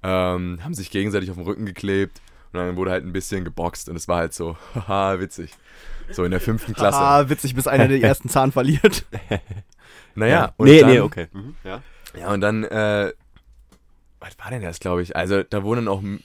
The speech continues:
Speaker 1: irgendwann wurden richtig perfide Sachen geschrieben, wie „Töte mich“ oder so, hinten drauf. Was so Kinder aus dem P-Berg halt so machen. <laughs> Naja, und jedenfalls,
Speaker 2: Oh
Speaker 1: äh, hab ich
Speaker 2: Gott.
Speaker 1: immer meinen Platz verlassen.
Speaker 3: Real Dank Memes.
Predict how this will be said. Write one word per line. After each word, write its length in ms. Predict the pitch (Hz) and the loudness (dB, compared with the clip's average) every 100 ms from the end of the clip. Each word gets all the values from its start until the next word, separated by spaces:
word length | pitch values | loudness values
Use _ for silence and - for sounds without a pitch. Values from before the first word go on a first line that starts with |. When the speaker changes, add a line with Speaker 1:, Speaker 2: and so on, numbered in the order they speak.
| - | -4
Speaker 1:
irgendwann 440 | 120 151 139 127 | 2 2 4 2
wurden 140 | 113 113 | 2 0
richtig 240 | 127 - | -2 -4
perfide 340 | 117 107 113 101 | -10 -6 -4 0
Sachen 240 | 98 107 | 0 -2
geschrieben, 360 | 98 107 98 92 | -6 -6 -6 -6
wie 80 | |
„Töte 320 | - 101 107 117 | -4 -4 -2 -4
mich“ 180 | 117 | -4
oder 180 | 110 113 | -2 -2
so, 220 | 113 120 | 2 0
hinten 200 | 113 - | -2 -8
drauf. 260 | 101 104 117 - - - | 0 2 2 -6 -20 -4
Was 140 | 104 110 | -4 0
so 100 | 110 | 0
Kinder 260 | 123 127 | 2 4
aus 140 | 110 113 | 4 4
dem 100 | - | 0
P-Berg 340 | 120 120 120 | 4 4 4
halt 140 | 117 | 2
so 80 | 120 | -2
machen. 340 | 107 107 147 123 - - - 165 - | 0 0 0 -4 -8 -18 -16 -16 -8
<laughs> 260 | 220 - 226 - - 262 254 233 196 | -10 -8 -12 -12 -8 -6 -6 -6 -2
Naja, 200 | 143 160 | 2 2
und 60 | 120 | 2
jedenfalls, 500 | 127 156 135 135 - | 0 0 0 0 0
Speaker 2:
Oh 60 | - | 2
Speaker 1:
äh, 240 | 123 117 | 4 4
hab 80 | - - | 2 -6
ich 80 | - | -2
Speaker 2:
Gott. 160 | 131 135 | 0 2
Speaker 1:
immer 100 | 143 | 2
meinen 140 | 131 | 0
Platz 260 | 135 170 - | 0 -2 0
verlassen. 340 | 110 101 107 | 2 4 8
Speaker 3:
Real 220 | 131 113 | 8 8
Dank 300 | 98 101 98 107 | 8 4 4 0
Memes. 360 | 98 117 - | 2 0 -4